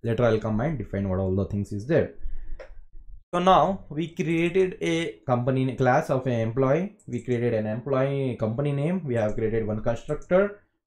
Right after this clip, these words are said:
So inside the constructor, we'll see what is the constructor is there. Next, what I need to do here is, uh, we'll see we have just created this much. So now I'll just create one particular object. So now I'll just pass the particular object one. So I'll just create a object one is equal to.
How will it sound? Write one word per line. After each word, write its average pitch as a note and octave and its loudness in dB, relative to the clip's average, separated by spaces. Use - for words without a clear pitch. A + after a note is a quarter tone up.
So C#3+ -6
inside E3 -2
the F3 -2
constructor, C#3 0
we'll A#2+ 4
see D#3+ 0
what C3 6
is C3+ 4
the C3+ 2
constructor C3 -4
is C3 0
there. E3+ -2
Next, B2+ -2
what C3+ 0
I D3+ 0
need C3 -6
to A2+ -6
do A2 -6
here G#2 -4
is, F3+ -6
uh, C3 2
we'll F3+ 2
see F3 2
we D#3 4
have D3+ 2
just D3+ 0
created B2+ 0
this G2+ -4
much. F#2 -6
So G3 6
now G3 8
I'll E3+ 6
just E3 -2
create D3+ 2
one D3+ 0
particular A#2+ 0
object. F#2 -4
So F#3+ 6
now F#3+ 6
I'll D#3+ 8
just F3 2
pass C#3+ 8
the F3 8
particular B2+ 6
object G2+ 2
one. F2 -2
So D3+ 4
I'll C#3+ 8
just D3+ 4
create C3+ 2
a C3+ 4
object A#2 2
one A2 -2
is G#2 -6
equal F#2+ -8
to. G2 -10